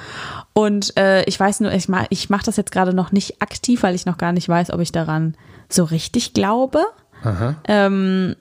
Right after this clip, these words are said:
Speaker 1: oder ob das im Endeffekt alles so, so Humbug ist. Aber eine Sache, die man unter anderem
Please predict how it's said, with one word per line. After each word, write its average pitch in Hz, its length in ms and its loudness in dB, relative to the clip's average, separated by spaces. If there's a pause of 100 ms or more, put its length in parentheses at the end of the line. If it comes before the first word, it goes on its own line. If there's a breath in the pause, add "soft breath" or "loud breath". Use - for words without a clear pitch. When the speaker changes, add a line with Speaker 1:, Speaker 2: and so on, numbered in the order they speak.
Speaker 1:
oder 190 180 4
ob 185 100 -2
das 180 140 -2
im 185 180 0
Endeffekt 180 840 -2
alles 180 220 -2
so, 175 340 -2
so 170 200 -4
Humbug 208 280 -2
ist. 330 180 -4 (420 loud breath)
Aber 226 320 2
eine 247 480 2
Sache, 202 400 0
die 190 100 -2
man 185 380 0
unter 202 300 -4
anderem 185 560 0